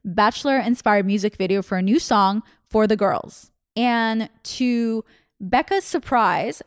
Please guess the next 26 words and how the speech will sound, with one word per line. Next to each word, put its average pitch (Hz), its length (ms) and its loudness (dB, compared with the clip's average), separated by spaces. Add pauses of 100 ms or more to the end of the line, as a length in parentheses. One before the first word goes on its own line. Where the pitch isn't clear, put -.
(140)
people 302 420 0
have 285 180 0
been 240 280 0
nothing 277 440 0
but 233 160 -2
supportive 208 460 -4
of 196 120 -6
this 196 340 2
and 208 240 -2
nothing 214 640 -2
but 185 480 0 (400)
really 277 180 2
supportive 247 720 0
of 180 160 0
their 196 140 4
relationships. 196 680 -2
I 196 120 0
think 202 280 0
that 185 220 2
that 180 140 2
was 196 120 0
probably 180 240 -2
really 185 180 0
amazing 202 400 0
for 175 140 -6
her. 175 300 -2